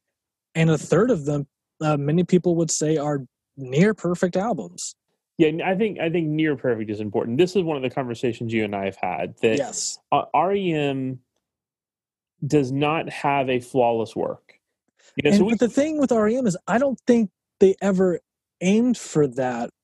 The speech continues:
Speaker 1: much either. I, I, I don't think that perfection is the name of the game for them, which is another thing that makes, especially their early albums, so appealing.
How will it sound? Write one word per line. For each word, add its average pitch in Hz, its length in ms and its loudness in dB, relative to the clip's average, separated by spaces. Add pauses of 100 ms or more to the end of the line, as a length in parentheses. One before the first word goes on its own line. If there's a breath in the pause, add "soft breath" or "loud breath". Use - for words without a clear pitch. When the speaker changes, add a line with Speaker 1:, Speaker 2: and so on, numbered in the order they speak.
(380)
Speaker 1:
much 151 480 -2 (220)
either. 127 480 0
I, 156 180 -2
I, 180 120 2
I 170 80 -2
don't 208 180 2
think 214 220 2
that 170 220 2 (460)
perfection 175 680 2
is 143 100 -2
the 147 120 0
name 156 280 2
of 147 80 0
the 147 80 2
game 165 320 0
for 156 100 0
them, 143 260 -2
which 147 260 0 (180)
is 160 180 0
another 160 380 2
thing 170 220 0
that 147 120 0
makes, 147 380 -2
especially 165 400 0
their 151 180 0
early 170 300 2
albums, 143 420 -2
so 160 200 2
appealing. 123 580 -2